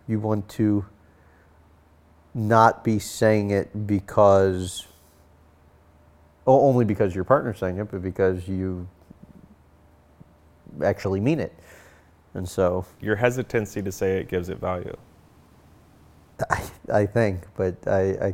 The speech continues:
Speaker 1: could imagine her also losing patience with that one because
Speaker 2: Well, you didn't say it just to say it.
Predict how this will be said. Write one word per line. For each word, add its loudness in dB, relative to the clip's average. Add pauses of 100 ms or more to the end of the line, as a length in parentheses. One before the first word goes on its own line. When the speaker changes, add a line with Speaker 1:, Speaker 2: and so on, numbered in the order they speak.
Speaker 1:
could -2
imagine -2
her -2
also -4
losing -8 (320)
patience -10
with -10
that -6
one -10
because -10 (480)
Speaker 2:
Well, -6
you -2
didn't -2
say -2
it -8
just -12
to -16
say -14
it. -14